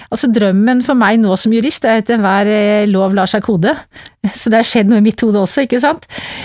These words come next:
Eh, men, eh, det er jo et lite stykke fram der, da. Og det er mange skjønnsmessige vurderinger, og hva er, eh, aktsom, og hva er særlige grunner, og hvordan skal vi gjøre dette? Ja, også når vi lar ved kart være en grunne, for eksempel.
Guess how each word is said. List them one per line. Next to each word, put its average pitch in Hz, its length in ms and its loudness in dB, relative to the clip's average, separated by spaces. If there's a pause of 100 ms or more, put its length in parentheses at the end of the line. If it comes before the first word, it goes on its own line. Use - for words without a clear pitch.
(160)
Eh, 233 460 0
men, 226 380 2
eh, 233 200 2
det 226 140 2
er 190 100 2
jo 226 60 2
et 254 100 0
lite 208 220 0
stykke 190 280 -2
fram 175 200 0
der, 156 160 -2
da. 160 160 0
Og 208 60 0
det 220 100 2
er 214 40 2
mange 196 200 2
skjønnsmessige 190 1200 0
vurderinger, 175 680 0
og 180 80 0
hva 170 100 2 (220)
er, 180 60 0 (160)
eh, - 40 -2
aktsom, 185 680 0
og 185 160 0
hva 175 200 0
er 175 80 0
særlige 180 560 0
grunner, 175 540 0
og 180 500 0
hvordan 170 180 0
skal 170 220 -2
vi 175 120 0
gjøre 156 180 -2
dette? - 260 -6
Ja, - 540 -8
også - 160 0
når 226 60 2
vi 220 60 0
lar 202 140 2
ved 233 140 0
kart - 260 -2
være 202 220 2
en 190 100 4
grunne, 170 420 0
for - 80 -6
eksempel. 196 500 -4